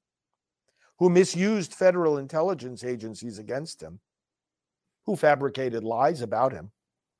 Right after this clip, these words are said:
who launched fake investigations and impeachment hearings, who denied equal representation and due process, and who now have raided his home in an act unprecedented in American history.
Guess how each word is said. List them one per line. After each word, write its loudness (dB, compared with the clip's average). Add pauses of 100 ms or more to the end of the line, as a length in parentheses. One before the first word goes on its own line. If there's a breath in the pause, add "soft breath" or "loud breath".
(320 soft breath)
who 10
launched 12
fake 4
investigations -2
and -6
impeachment -10
hearings, -10 (640)
who 4
denied 8
equal 0
representation -2
and -8
due -6
process, -4 (800)
and 0
who 2
now 8 (380)
have -2
raided 4
his -2
home -2 (480)
in -2
an 0
act 2 (340)
unprecedented -2 (520)
in -6
American -2
history. -16